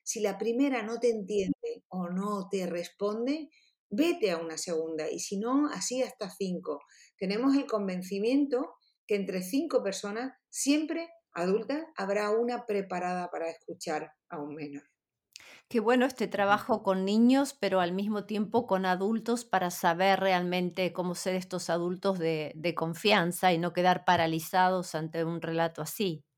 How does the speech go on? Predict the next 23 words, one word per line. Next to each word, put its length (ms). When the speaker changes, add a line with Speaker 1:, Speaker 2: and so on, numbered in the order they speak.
Speaker 1:
Pues, 320
eh, 300
Virginia, 540
es 120
que 140
nuestra 400
experiencia 1000
precisamente 1040
es 220
esa, 420
nos 220
ha 80
impactado 800
mucho 420
cuando 220
empezamos 420
a 100
trabajar 480
con 140
adultos 400
y 60
con 240
niños. 320